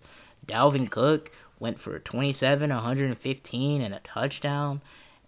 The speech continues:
Uh, Justin Jefferson got in, got in there. Adam Thielen got in there. So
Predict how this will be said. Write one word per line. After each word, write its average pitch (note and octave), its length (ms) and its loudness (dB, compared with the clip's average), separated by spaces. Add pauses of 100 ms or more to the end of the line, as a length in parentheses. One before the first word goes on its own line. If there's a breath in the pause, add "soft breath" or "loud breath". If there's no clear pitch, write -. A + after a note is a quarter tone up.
(180)
Uh, - 280 -14
Justin C3+ 320 0
Jefferson C#3+ 560 -2
got C#3 240 2
in, C#3+ 280 0
got C3+ 220 0
in C#3 140 0
there. C#3 400 -2
Adam A#2 260 -4
Thielen C#3 460 0
got C#3 200 2
in C#3+ 160 0
there. C#3 300 0
So A2 520 -10